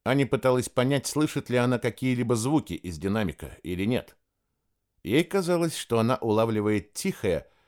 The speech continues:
едва слышимое насвистывание. «Кто там?» спросила она – нажав на кнопку связи. Краем глаза она заметила, что Лукас тоже прислушивается к рации.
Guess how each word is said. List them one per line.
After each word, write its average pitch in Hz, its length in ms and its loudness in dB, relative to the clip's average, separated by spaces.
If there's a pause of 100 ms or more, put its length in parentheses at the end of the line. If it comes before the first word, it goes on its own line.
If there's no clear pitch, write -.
(200)
едва 113 360 2
слышимое 143 560 2
насвистывание. 92 880 -4 (460)
«Кто 226 220 2
там?» 151 260 -2 (600)
спросила 95 640 0
она – 104 260 -2 (300)
нажав 127 400 0
на 139 100 0
кнопку - 400 -4
связи. 62 420 -6 (580)
Краем 92 360 0
глаза 92 380 2
она 92 200 -2
заметила, 95 460 -2
что 104 220 -4
Лукас 117 340 -2
тоже 101 280 0
прислушивается 87 840 -6
к - 100 -16
рации. - 460 -8